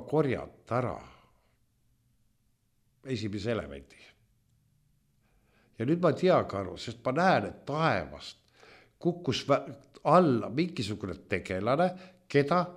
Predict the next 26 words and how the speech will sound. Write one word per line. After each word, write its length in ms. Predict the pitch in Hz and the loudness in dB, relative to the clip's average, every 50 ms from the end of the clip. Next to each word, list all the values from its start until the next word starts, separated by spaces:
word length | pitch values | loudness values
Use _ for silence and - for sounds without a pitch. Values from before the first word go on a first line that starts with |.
| - | -2
ma 100 | - 110 | 0 0
nägin 520 | 104 107 110 113 113 - 147 156 156 156 - - - - - - - | 2 2 2 2 0 0 0 0 -2 -4 -8 -18 -20 -20 -18 -6 -2
robottullukana. 1000 | 135 147 147 180 180 185 - - 123 113 98 101 92 - - 87 80 76 69 - 76 - _ _ _ _ _ _ _ _ | 0 2 2 2 0 0 0 0 0 0 -2 -4 -8 -10 -12 -12 -12 -12 -12 -16 -18 -20 _ _ _ _ _ _ _ _
Vaata, 260 | - 139 - 131 120 110 - - - - - _ _ _ | -2 0 2 2 2 2 -2 -6 -16 -20 -20 _ _ _
pea 240 | - 170 180 165 131 104 98 95 92 - - - _ _ _ - - - - - - - - 160 139 131 131 | 4 6 8 8 8 8 4 2 -4 -8 -18 -20 _ _ _ -20 -20 -20 -20 -20 -18 -12 -6 -2 0 2 4
jäi 220 | 139 131 135 143 | 6 6 8 8
alles, 400 | 165 196 208 190 160 139 - - | 8 8 8 8 6 4 0 -2
keha, 320 | - - 165 139 127 120 113 113 117 - - | 0 2 2 4 4 4 4 2 -2 -4 -6
noh, 200 | 160 139 - - - | -6 -6 -6 -8 -8
see 220 | - - 170 160 147 | 0 4 6 6 6
ei 20 | |
oma 240 | 143 143 135 123 113 | 6 6 4 4 4
tähtsust. 500 | 117 123 117 - - - - 98 - - - - - - - - | 4 2 0 0 -4 -10 -12 -12 -12 -14 -16 -18 -18 -14 -10 -8
Ja 60 | 160 | -4
see 120 | - - 208 | 0 0 0
oli 100 | - - | 0 2
ka 140 | - 180 180 | 4 4 4
larv. 440 | 175 180 180 190 180 160 120 98 92 - - - - - - - - - - - - | 6 6 6 6 6 6 2 0 -4 -8 -14 -16 -16 -12 -12 -12 -12 -14 -16 -6 0
Mingi 400 | 170 208 226 202 175 - - 117 117 | 2 2 4 2 0 -4 -2 0 2
larv, 560 | 135 147 175 185 - 123 104 92 80 - - - - - 113 - - - - - _ _ - | 4 6 6 6 4 2 0 -4 -8 -10 -14 -20 -18 -16 -16 -16 -16 -18 -20 -20 _ _ -4
mis 180 | 135 127 - - - | -2 -2 0 0 0
seal 180 | 160 127 104 - - | 0 -2 -2 -2 0
taevas 760 | 156 156 165 160 131 104 92 78 69 73 - - - - - - - | 4 6 8 10 8 8 6 2 -4 -8 -10 -10 -12 -14 -16 -6 -2
olid, 460 | 147 110 110 101 90 78 78 - - - - _ _ _ _ _ _ | 0 2 2 2 0 -4 -6 -12 -16 -20 -20 _ _ _ _ _ _
kukkus 380 | - - 143 - - - 98 117 | -8 -8 -8 -6 -6 -4 -2 2
alla. 420 | 131 139 131 107 90 76 69 - | 2 2 2 2 -2 -4 -8 -12